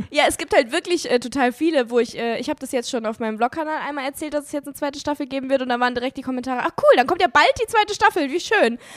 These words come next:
Und jetzt letztens wurde ich auch, ähm, angesprochen, äh, von einer Zuschauerin so auf der Straße und die meinte so, "Ja cool, ich freu mich schon, bald kommt ja die zweite Staffel." Ich so,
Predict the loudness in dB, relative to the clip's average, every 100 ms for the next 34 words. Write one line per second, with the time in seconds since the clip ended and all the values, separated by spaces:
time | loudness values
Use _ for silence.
0 | -10 -2 0 2 2 0 -2 -6 -6 -2
1 | 0 0 0 -2 -2 -4 -8 -12 _ _
2 | -2 0 0 -6 -2 -2 -2 -6 -6 -6
3 | -2 -2 -4 -4 -4 -4 -6 -2 0 0
4 | -2 -4 -6 -6 -10 -6 -4 -4 -2 -4
5 | -4 -4 -6 -6 -4 -4 0 2 2 2
6 | 0 2 -2 -2 0 0 0 -2 -2 -4
7 | -2 -2 -2 -2 -2 -2 -6 -6 -8